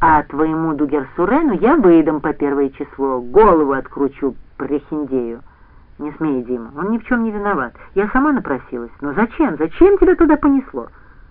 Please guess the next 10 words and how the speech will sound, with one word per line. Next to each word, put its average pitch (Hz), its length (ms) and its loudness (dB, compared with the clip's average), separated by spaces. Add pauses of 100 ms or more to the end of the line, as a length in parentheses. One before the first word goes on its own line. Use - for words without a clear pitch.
(380)
Там 277 160 4
же 294 80 6
еще 311 180 4
конь 180 380 2
не 143 80 -2
валялся, 131 500 -4
даже 180 300 -2
буровую 196 580 4
не 127 120 -8
завезли». 120 440 -10